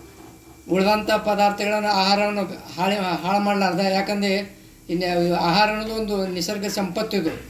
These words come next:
ಏನ್ರಿ? ಇದು ಎಷ್ಟೋ ಜನ ಊಟ ಇರ್ಲಾರ್ದ, ಅನ್ನ ಇರ್ಲಾರ್ದ, ಒಂದು ಹೊತ್ತು ಅನ್ನ ಇರ್ಲಾರ್ದ ಉಪವಾಸ ಬೀಳುವಂಥ ಇದೈತಿ. ಅಂಥ ಪರಿಸ್ಥಿತಿ ಒಳಗೆ ಯಾವುದೇ ಅನ್ನನ, ಅನ್ನ ಪ-, ಅನ್ನ ಪದಾರ್ಥಗಳನ್ನ ಮಾಡಿದಂಥ ಅಡಿಗೆಯನ್ನು ಹಾಳು ಮಾಡ್ಬಾರ್ದು ಅಂತೇಳಿ ನಾವು ಈ ರೀತಿಯಾಗಿ ಏನ್ರಿ ನಿನ್ನೆ ಉಳಿದಂತಹ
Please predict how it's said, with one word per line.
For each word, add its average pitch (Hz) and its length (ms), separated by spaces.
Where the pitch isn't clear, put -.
ಏನ್ರಿ? 165 540
ಇದು 190 80
ಎಷ್ಟೋ 220 280
ಜನ 214 180
ಊಟ 214 200
ಇರ್ಲಾರ್ದ, 214 360
ಅನ್ನ 214 200
ಇರ್ಲಾರ್ದ, 214 320
ಒಂದು 208 240
ಹೊತ್ತು 208 160
ಅನ್ನ 202 160
ಇರ್ಲಾರ್ದ 208 280
ಉಪವಾಸ 196 300
ಬೀಳುವಂಥ 202 380
ಇದೈತಿ. 190 420
ಅಂಥ 190 160
ಪರಿಸ್ಥಿತಿ 214 380
ಒಳಗೆ 214 160
ಯಾವುದೇ 202 260
ಅನ್ನನ, 214 340
ಅನ್ನ 196 180
ಪ-, 208 320
ಅನ್ನ 208 160
ಪದಾರ್ಥಗಳನ್ನ 208 600
ಮಾಡಿದಂಥ 202 380
ಅಡಿಗೆಯನ್ನು 202 400
ಹಾಳು 208 200
ಮಾಡ್ಬಾರ್ದು 202 380
ಅಂತೇಳಿ 214 640
ನಾವು 196 140
ಈ 214 140
ರೀತಿಯಾಗಿ 208 500
ಏನ್ರಿ 175 340
ನಿನ್ನೆ 233 220
ಉಳಿದಂತಹ 214 800